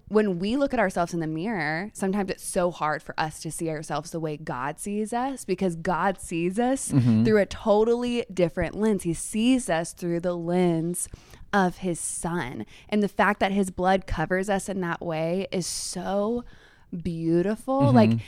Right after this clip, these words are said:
Speaker 1: it's why we always say, like, "You are God's masterpiece." And I just think that, like,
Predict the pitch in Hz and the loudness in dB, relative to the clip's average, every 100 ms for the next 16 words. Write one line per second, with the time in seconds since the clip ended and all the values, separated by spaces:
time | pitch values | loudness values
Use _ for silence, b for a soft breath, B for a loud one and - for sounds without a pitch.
0 | B 233 226 214 214 277 - 220 240 226 | B 2 2 4 4 6 4 4 4 2
1 | 285 254 185 175 185 190 214 262 - 208 | 2 2 2 0 -2 0 2 0 0 0
2 | 208 214 180 151 156 160 170 170 - _ | 0 0 -4 -2 0 0 0 -4 -14 _
3 | - 170 165 160 175 - 170 - 156 - | -4 -2 -2 -2 -4 -6 -6 -8 -14 -12
4 | - - 196 180 185 - - 190 185 180 | -8 -2 0 0 -2 -4 -2 0 0 -4
5 | 175 165 160 | 0 0 -2